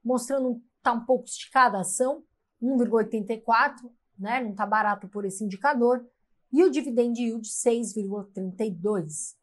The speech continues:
Vemos os históricos de dividendos nos últimos, nos últimos dez anos, veja que ela tá sempre pagando dividendo, né? A gente vê o atual, seis vírgula trinta e dois por cento, e o médio em cinco anos,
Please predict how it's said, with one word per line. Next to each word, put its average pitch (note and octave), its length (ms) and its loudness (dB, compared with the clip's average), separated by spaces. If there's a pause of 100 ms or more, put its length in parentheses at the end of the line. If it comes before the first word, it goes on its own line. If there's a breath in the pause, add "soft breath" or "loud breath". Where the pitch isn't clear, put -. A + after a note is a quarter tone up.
(840)
Vemos D#4+ 320 10
os D#4+ 160 0
históricos D#4 540 4
de B3 140 -8
dividendos C#4 520 2
nos A#3 220 -6
últimos, A#3 220 -8
nos G#3+ 160 -8
últimos G#3 380 -6
dez B3 300 4
anos, C#4 200 2
veja D4+ 180 0
que E4+ 80 -2
ela E4 80 2
tá E4 100 -2
sempre E4+ 280 -6
pagando C#4 500 0 (500)
dividendo, F#3+ 560 -4
né? A#3+ 300 -2 (400 soft breath)
A G#3 80 -8
gente G#3 160 -6
vê A3 80 0
o G#3 100 2
atual, D4 520 6
seis A#3 320 0
vírgula G3 240 -4
trinta G3+ 260 -8
e G3 40 -6
dois F#3+ 200 -6
por A#3 180 -12
cento, C#4+ 520 -8
e D#4 120 -2
o F4 80 -2
médio B3+ 420 -2
em A#3 120 -4
cinco A3+ 400 -4
anos, G#3+ 580 -2